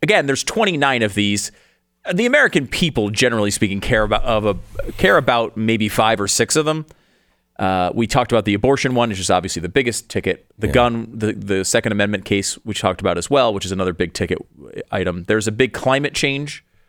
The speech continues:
Speaker 1: one that, uh, decision that we expect here soon, which is about whether the federal government, this is a big one.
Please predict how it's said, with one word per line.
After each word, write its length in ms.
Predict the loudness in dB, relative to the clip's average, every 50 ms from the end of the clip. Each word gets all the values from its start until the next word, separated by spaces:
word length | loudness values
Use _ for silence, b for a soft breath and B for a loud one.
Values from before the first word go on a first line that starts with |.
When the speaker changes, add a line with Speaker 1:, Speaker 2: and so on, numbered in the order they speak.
| _ _ _
Speaker 1:
one 460 | -4 0 2 2 2 2 0 -2 -4 -2
that, 260 | -2 -2 -2 -2 -4
uh, 260 | -2 -2 -2 -2 -4
decision 420 | -4 -4 -2 0 0 0 0 0 0
that 100 | 0 0
we 100 | -2 -2
expect 500 | 0 0 -2 2 0 0 -2 -2 -4 -4
here 280 | -2 -2 -2 -4 b b b b b b b b b
soon, 500 | -4 -2 0 2 2 2 0 0 0 0
which 240 | 2 2 2 2 0
is 140 | 0 0 0
about 460 | -2 0 2 2 2 4 2 0 0
whether 400 | 0 2 2 4 4 2 0 2
the 220 | 0 0 -2 -2
federal 460 | -4 -4 0 0 2 2 2 2 0 2
government, 580 | 4 2 2 2 0 0 0 -2 -2 -2 0
this 140 | 0 0 0
is 120 | 0 0 -2
a 40 | 0
big 180 | 0 -2 0
one. 280 | 0 -6 -8 -8 -12